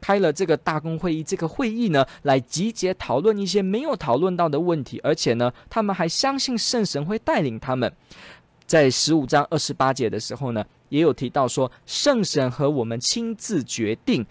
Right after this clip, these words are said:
所以这个会议竟然他们相信圣神在会议当中来继续影响，这个就继续在天主教会往后的两千年历史当中一直看到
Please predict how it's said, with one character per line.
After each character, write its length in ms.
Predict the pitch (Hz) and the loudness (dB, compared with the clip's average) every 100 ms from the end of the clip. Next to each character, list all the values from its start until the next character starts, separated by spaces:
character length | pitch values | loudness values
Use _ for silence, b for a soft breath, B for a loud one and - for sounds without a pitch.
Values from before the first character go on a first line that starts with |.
| B | B
所 140 | - | -2
以 20 | 311 | 0
这 140 | 320 | 0
个 80 | 277 | -2
会 200 | - 311 | 0 0
议 160 | 311 | 2
竟 200 | 269 285 | 0 -2
然 120 | 226 202 | -2 -2
他 120 | 277 | 0
们 100 | 240 | -2
相 260 | - 285 | 0 -2
信 160 | 285 269 | -2 -4
圣 240 | 233 285 | -2 -2
神 240 | 233 175 175 | -2 -2 -2
在 160 | 247 | -2
会 300 | 226 - 339 | -2 -2 -2
议 180 | 226 226 | 0 -4
当 280 | 196 196 202 | -2 -2 -2
中 240 | 190 214 202 B - | 0 0 0 B -2
来 180 | 147 147 | 0 0
继 240 | - 262 | 0 -2
续 180 | 220 202 | -2 -4
影 200 | 147 151 | -4 -4
响， 240 | 226 - 226 B - | -2 -2 -2 B -8
这 120 | 311 | -4
个 120 | 262 | -2
就 120 | 247 | -4
继 280 | 240 - 285 | -4 -2 0
续 160 | - 233 | 0 0
在 160 | 208 | 2
天 180 | 185 202 | 2 2
主 120 | 165 | 2
教 200 | 131 175 | 0 0
会 80 | 160 | 2
往 380 | 156 131 127 120 | 0 4 2 2
后 300 | 120 277 233 | -2 0 2
的 100 | 151 | 4
两 220 | 123 117 | 4 2
千 160 | - 170 | -2 -2
年 120 | 135 | -2
历 120 | 160 | -2
史 160 | - 123 | -4 -2
当 200 | 131 135 | -2 -2
中 160 | 143 | -4
一 80 | 254 | -8
直 120 | 233 | -10
看 320 | 151 - 175 143 | -8 -6 -6 0
到 220 | 160 | 0